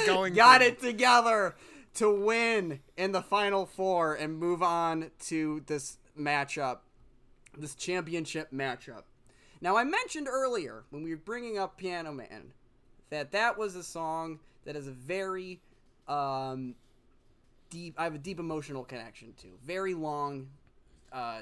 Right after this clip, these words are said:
Speaker 2: emotional connection to that song.
Speaker 1: Sure.
Speaker 2: There was one year at this, uh, there's only one show, I should say, where a Theater of Western Springs, Children's Theater of Western Springs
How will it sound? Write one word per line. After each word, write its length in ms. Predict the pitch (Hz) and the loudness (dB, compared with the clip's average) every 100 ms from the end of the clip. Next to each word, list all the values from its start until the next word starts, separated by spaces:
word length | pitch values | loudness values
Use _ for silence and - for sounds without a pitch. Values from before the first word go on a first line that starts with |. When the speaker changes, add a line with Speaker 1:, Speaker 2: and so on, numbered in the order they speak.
| - _ - | -16 _ -12
Speaker 2:
emotional 360 | 156 139 135 123 | -8 -8 -8 -12
connection 320 | 123 - 120 | -14 -14 -16
to 40 | |
that 220 | 113 107 - | -18 -10 -6
song. 140 | 127 | -6
Speaker 1:
Sure. 40 | 107 - - - _ _ _ _ _ _ _ _ - | -8 -18 -20 -20 _ _ _ _ _ _ _ _ -10
Speaker 2:
There 100 | 170 | -8
was 160 | 151 | -8
one 420 | 139 196 370 349 214 | -8 -6 -4 -4 -6
year 480 | 220 175 117 117 - _ _ _ _ _ _ - - | -6 -6 -8 -16 -20 _ _ _ _ _ _ -20 -8
at 220 | 190 196 _ | -6 -6 _
this, 400 | 175 170 - - _ _ _ 143 | -8 -8 -8 -16 _ _ _ -6
uh, 220 | 139 135 | -4 -4
there's 220 | 151 143 | -6 -6
only 260 | 196 240 277 | -6 -4 -6
one 300 | 196 196 190 | -4 -2 -2
show, 320 | - 185 143 | -4 -4 -4
I 140 | 131 131 | -4 -8
should 220 | 131 113 | -10 -16
say, 340 | - 113 110 101 _ _ 135 | -12 -12 -14 -20 _ _ -10
where 420 | 151 143 139 - 143 | -6 -4 -6 -8 -8
a 260 | 143 139 | -6 -6
Theater 280 | 135 190 190 | -8 -6 -4
of 80 | 165 | -4
Western 280 | 160 160 143 | -8 -8 -12
Springs, 520 | - 147 139 131 - | -10 -10 -8 -10 -14
Children's 340 | - 202 180 170 | -8 -8 -8 -10
Theater 200 | 165 156 | -8 -8
of 100 | 139 | -8
Western 280 | 139 143 135 | -10 -10 -14
Springs 640 | - 135 131 127 127 | -12 -10 -8 -10 -12